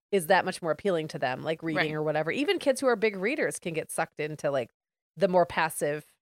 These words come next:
Speaker 2: Yeah.
Speaker 1: um, the more passive thing. Um, so there's that. There's, <laughs> there's also the idea, I think, that kids need a transition time. So you might turn the T V off, and it's almost like they have to be sort of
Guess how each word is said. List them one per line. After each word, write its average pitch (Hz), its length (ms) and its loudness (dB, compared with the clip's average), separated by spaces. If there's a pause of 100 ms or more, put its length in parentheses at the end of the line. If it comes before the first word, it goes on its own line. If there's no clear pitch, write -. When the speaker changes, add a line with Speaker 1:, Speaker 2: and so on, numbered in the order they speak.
(120)
Speaker 2:
Yeah. 196 260 4 (420)
Speaker 1:
um, 165 300 -4
the 180 100 -4
more 175 140 0
passive 151 400 -4
thing. - 240 -8 (400)
Um, 202 540 4
so 240 120 -4
there's 220 200 0
that. 139 280 0 (120)
There's, 233 280 2 (200)
<laughs> - 680 -2
there's 269 220 6
also 302 400 2
the 262 160 6
idea, 165 640 4 (420)
I 202 140 4
think, 175 400 -4
that 160 340 4 (260)
kids 339 240 -2
need 403 140 4
a - 20 0
transition 220 520 -4
time. 262 240 -2
So 233 280 2 (1200)
you 226 160 0
might 262 200 2
turn 247 180 0
the 220 80 0
T 220 220 -4
V 196 140 2
off, 170 320 4 (800)
and 220 140 4
it's 240 220 2
almost 277 300 0
like 339 120 0
they 214 140 2
have 185 280 0
to 226 60 -10
be 202 140 -4
sort 190 240 0
of 170 100 -4